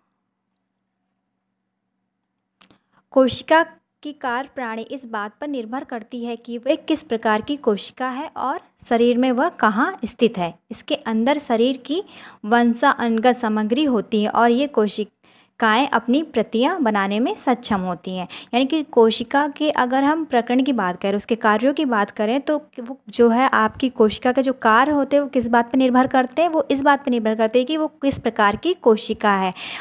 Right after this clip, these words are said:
और कहाँ पर शरीर में स्थित है। यानी कि जैसा कि हमने आपको इस वीडियो के फर्स्ट पार्ट में ही बताया था कि कोशिका का जो आकार होता है वो अलग-अलग होता है। वो जो होता है आपका गोलाकार भी होता है, स्तंभाकार भी होता है, रोम युक्त भी होता है, अंडाकार भी होता है, यानी कि और बहुभुजीय आकार के भी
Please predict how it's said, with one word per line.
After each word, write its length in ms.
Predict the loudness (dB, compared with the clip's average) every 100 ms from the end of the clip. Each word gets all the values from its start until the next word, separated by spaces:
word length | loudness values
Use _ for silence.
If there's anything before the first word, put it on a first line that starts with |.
| 0
और 120 | 2
कहाँ 420 | 2 2 2 0 2
पर 80 | 0
शरीर 280 | 2 0 2
में 160 | -2 0
स्थित 360 | -2 2 2 2
है। 140 | 0 -4 -10 -2
यानी 140 | 0
कि 100 | 2
जैसा 220 | 2 4 4
कि 100 | 4
हमने 180 | 4
आपको 380 | 4 2 2 2
इस 140 | 2 2
वीडियो 280 | 4 4
के 100 | 4
फर्स्ट 300 | 4 2 2
पार्ट 280 | 2 0 2
में 60 | 2
ही 100 | 4
बताया 300 | 2 2 2
था 120 | 0
कि 100 | -4
कोशिका 500 | -2 -2 -2 -2 0
का 120 | 2
जो 200 | 2 0 0
आकार 380 | 0 2 4
होता 320 | 4 2 4 2
है 200 | 2 2
वो 160 | 0
अलग-अलग 580 | 2 4 4 6 4 4
होता 320 | 2 -2 0
है। 140 | 0 -2 -6 -20 -4
वो 120 | 0
जो 160 | 2 2
होता 180 | 0 0
है 40 |
आपका 220 | 0 2
गोलाकार 560 | 2 4 2 2 2 2
भी 120 | 4
होता 320 | 2 2 0
है, 160 | -2 -2
स्तंभाकार 580 | -4 -4 -2 -2 0 0
भी 100 | 0
होता 180 | 0 0
है, 80 |
रोम 220 | 0 0 0
युक्त 280 | 0 -2
भी 120 | -4 2
होता 360 | 2 2 -2
है, 160 | -2 -2
अंडाकार 500 | -4 -4 -2 0 0
भी 100 | 0
होता 180 | -2 -2
है, 60 |
यानी 200 | -2 -2
कि 120 | -4
और 320 | -8 -6 -2 2
बहुभुजीय 500 | 2 4 2 2 0
आकार 280 | 0 -2
के 120 | -2 -4
भी 200 | -4